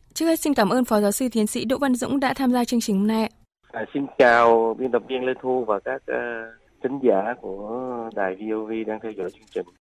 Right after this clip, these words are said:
Speaker 1: Thưa Phó Giáo sư Tiến sĩ Đỗ Văn Dũng, so với Nghị định không bốn năm hai nghìn không trăm hai mươi mốt thì, à, Nghị định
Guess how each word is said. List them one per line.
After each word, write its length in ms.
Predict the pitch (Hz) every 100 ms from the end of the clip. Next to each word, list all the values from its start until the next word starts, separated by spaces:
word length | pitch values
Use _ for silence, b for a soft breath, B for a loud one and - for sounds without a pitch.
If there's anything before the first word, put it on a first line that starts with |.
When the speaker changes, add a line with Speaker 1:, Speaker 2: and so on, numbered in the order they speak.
| _
Speaker 1:
Thưa 140 | 269 262
Phó 160 | 233
Giáo 100 | 214
sư 200 | 208 247
Tiến 180 | 233 214
sĩ 180 | - -
Đỗ 140 | 233
Văn 160 | 254 233
Dũng, 240 | 214 269 320 B B
so 240 | - 302
với 220 | 254 226
Nghị 180 | 226 277
định 260 | 226 240 196
không 200 | - 247
bốn 220 | 190 196
năm 120 | 254
hai 180 | 233 233
nghìn 180 | 208 175
không 160 | 214
trăm 200 | 220 233
hai 140 | 220 220
mươi 80 | 233
mốt 140 | 320
thì, 120 | - 190
à, 100 | 170
Nghị 200 | 170 185
định 140 | 208